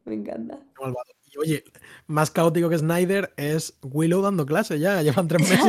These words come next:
Speaker 2: con la
Speaker 1: <laughs>
Speaker 2: profesora.
Speaker 1: Yo apunté, cuando tu profesora del, de informática es tu compañera de clase, hay dinámicas de poder que conviene <laughs> considerar.
Speaker 2: Que alguien las considere de una puta vez, porque esto,
Speaker 1: <laughs>
Speaker 2: en plan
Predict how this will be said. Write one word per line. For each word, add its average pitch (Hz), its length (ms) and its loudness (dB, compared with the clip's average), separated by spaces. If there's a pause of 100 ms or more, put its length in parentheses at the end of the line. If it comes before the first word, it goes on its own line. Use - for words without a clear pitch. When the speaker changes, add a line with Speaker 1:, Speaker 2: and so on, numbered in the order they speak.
Speaker 2:
con 196 80 4
la 330 120 6
Speaker 1:
<laughs> - 0 -
Speaker 2:
profesora. - 380 -4
Speaker 1:
Yo 285 120 6
apunté, 269 500 0
cuando 226 280 4
tu 220 120 -4
profesora 220 920 2
del, 240 560 0
de 214 80 6
informática 202 1080 0
es 202 420 0 (220)
tu 196 120 -4
compañera 185 560 0
de 185 160 2
clase, 196 640 0
hay 180 180 -2
dinámicas 202 440 0
de 208 80 2
poder 175 280 -2
que 214 100 -2
conviene 190 400 0
<laughs> - 20 -2
considerar. 285 960 0
Speaker 2:
Que - 1000 -20
alguien 151 180 -2
las 165 120 -2
considere 147 480 -2
de 165 80 0
una 170 160 -2
puta 135 260 -4
vez, 139 160 -4
porque 214 280 -2
esto, 233 140 -4
Speaker 1:
<laughs> 339 340 -6
Speaker 2:
en 381 400 -8
plan - 320 -8